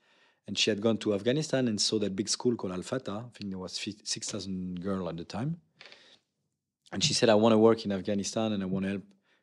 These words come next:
girls' education." So we decided to team up with her and the British government. And we also brought in at the time, uh, the A K D N, which is the Aga Khan Development Network, because the A K D N had done the whole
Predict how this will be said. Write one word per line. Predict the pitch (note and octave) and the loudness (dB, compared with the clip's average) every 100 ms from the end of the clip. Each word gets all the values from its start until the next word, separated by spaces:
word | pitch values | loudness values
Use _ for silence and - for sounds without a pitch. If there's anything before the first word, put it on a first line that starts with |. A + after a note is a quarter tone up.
| _ | _
girls' | G#2+ G2+ - | 2 2 2
education." | F2 - D3+ E3+ F3 | -4 -4 -4 -2 -2
So | - G#2 F2+ _ _ _ _ _ G2+ | -2 -2 -4 _ _ _ _ _ -6
we | G#2 | -2
decided | G#2 C3+ C#3 C#3+ | 2 6 6 6
to | A2+ | 0
team | - A#2+ A#2 | 0 0 0
up | - | -2
with | F#2+ F2+ | -6 -4
her | B2+ E3+ _ B2 | -4 -6 _ 2
and | A#2+ | 6
the | A2+ | 6
British | A2+ G#2+ G2 | 4 4 4
government. | G#2 A2 A#2+ D#3+ D#3 | 6 8 6 2 2
And | A2 G#2+ | 0 2
we | G#2+ | 4
also | G#2 A2 G2 | 4 4 4
brought | G#2+ G#2 | 6 6
in | A2 G2+ | 4 2
at | F#2+ | -2
the | |
time, | F2+ G2+ G2+ F#2+ | -4 -6 -4 -4
uh, | F#2 F2 _ _ _ _ _ _ F2+ | -6 -10 _ _ _ _ _ _ -4
the | G2 G2 | 0 0
A | |
K | - G#2+ | 0 0
D | F#2+ G2 | 0 -2
N, | G2 F#2 | -2 -6
which | E2 F#2 | -10 -12
is | |
the | F2+ F2+ - | -6 -6 -6
Aga | G2 F#2 | -6 -6
Khan | F#2 F#2 | -6 -6
Development | F2+ F2 - F2+ | -6 -6 -8 -8
Network, | F2+ - F2+ E2+ | -8 -8 -10 -10
because | _ F2 | _ -14
the | F2 | -12
A | F2 | -12
K | - | -12
D | F2 F2+ | -10 -8
N | F2+ F2 | -8 -10
had | F2 | -12
done | F2 F2+ | -10 -8
the | F2 | -8
whole | F2 F2 | -8 -10